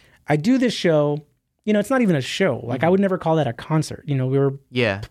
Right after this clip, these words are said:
Speaker 1: paying homage to Kobe,
Speaker 2: Yeah.
Speaker 1: who was friends with Beyonce. We play our performance. We finish. Not only are all these people watching it, but it's being televised to,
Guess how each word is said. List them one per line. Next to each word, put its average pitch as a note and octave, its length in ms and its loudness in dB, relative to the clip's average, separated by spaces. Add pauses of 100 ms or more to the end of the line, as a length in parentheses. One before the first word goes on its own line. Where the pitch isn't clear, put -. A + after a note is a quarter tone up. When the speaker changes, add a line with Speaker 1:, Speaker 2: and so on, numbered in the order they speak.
Speaker 1:
paying D#3 240 2
homage D3 420 0
to C#3+ 60 -2
Kobe, G3+ 340 2
Speaker 2:
Yeah. A2 140 2
Speaker 1:
who C#3+ 60 2
was C#3 120 0
friends C3 240 -4
with C#3 100 -10
Beyonce. F#3 460 -2 (1200)
We C3+ 80 -6
play D#3+ 240 0
our G3+ 100 2
performance. D3 760 -2 (300)
We C#3 120 -4
finish. F3+ 680 -2 (340)
Not F#3+ 220 2
only A#3 440 4
are D#3 120 4
all D#3 140 0
these D#3+ 220 -2
people D3+ 320 -2
watching D3+ 340 0
it, B2+ 60 0
but C3 80 0
it's B2+ 100 -4
being D3+ 180 0
televised B2+ 680 0
to, C#3 340 0